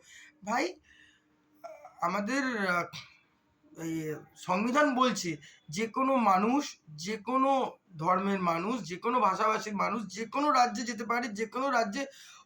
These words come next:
বসবাস করতে পারে, যে কোনো রাজ্যে গিয়ে চাকরি করতে পারে। তাহলে আপনারা কারা যারা এই বাইরের লোক, লোককে তাড়িয়ে দিচ্ছেন?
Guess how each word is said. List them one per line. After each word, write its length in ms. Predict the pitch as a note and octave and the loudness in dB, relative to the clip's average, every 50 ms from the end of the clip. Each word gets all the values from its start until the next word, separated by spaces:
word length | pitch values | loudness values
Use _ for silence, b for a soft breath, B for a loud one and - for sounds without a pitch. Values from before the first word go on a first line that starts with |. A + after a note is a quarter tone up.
| - | -10
বসবাস 500 | D#3 E3 F#3+ G3+ F#3+ F#3+ C#4 C#4+ C#4 - | -4 -2 0 0 0 4 4 4 4 4
করতে 280 | - B3 A#3 A#3 - A3+ | 2 2 0 0 0 0
পারে, 200 | G#3 A#3+ G3+ F#3+ | 0 0 0 0
যে 200 | D#3+ D#3+ G#3 A#3 | -2 -4 -6 -4
কোনো 220 | - - C#4 D4 | -2 2 2 4
রাজ্যে 340 | C#4 A#3+ G#3+ G#3 G3+ A#3+ C4 | 6 6 4 4 2 -2 -2
গিয়ে 140 | B3+ D4 C#4+ | -2 -2 -2
চাকরি 360 | - - G3+ G3+ - C#4+ D#4+ | 2 2 2 2 0 -2 -4
করতে 280 | D4 D4+ D4+ C#4+ D4 C4+ | 0 0 0 0 0 0
পারে। 200 | A#3 A3+ G3+ F3+ | 2 2 2 2
তাহলে 460 | F3 - - - - - - - C#4+ D4 | 0 -4 -8 -14 -18 -12 -6 0 4 6
আপনারা 680 | A#3+ A#3+ - A#3 C4 - - C4 C#4+ D#4+ E4 E4+ E4+ | 6 6 6 6 4 2 0 0 2 4 6 6 6
কারা 500 | E4+ E4+ F#4+ - - D#4+ D4 B3 G3 E3 | 6 6 6 8 8 8 8 6 4 4
যারা 280 | E3 G3+ G#3 A3+ B3 B3+ | 2 2 4 4 4 4
এই 320 | A#3 - - A3+ A#3+ A#3 | 2 0 -2 -2 -2 0
বাইরের 300 | G3+ F#3+ F#3 F#3+ G#3 A#3 | 0 2 2 2 2 0
লোক, 440 | A#3 A#3 A3+ A3+ - _ - G3 G3 | 0 0 -2 -2 -4 _ -12 -8 -4
লোককে 320 | G#3+ G#3+ A3 A3 - - | -4 -2 -4 -4 -6 -10
তাড়িয়ে 380 | B3+ - A3 E3 E3+ F#3 G3+ A3 | -4 0 2 2 2 2 0 -2
দিচ্ছেন? 420 | A3+ B3 - - - - D4 E4+ | -2 -4 -6 -8 -8 -6 -6 -6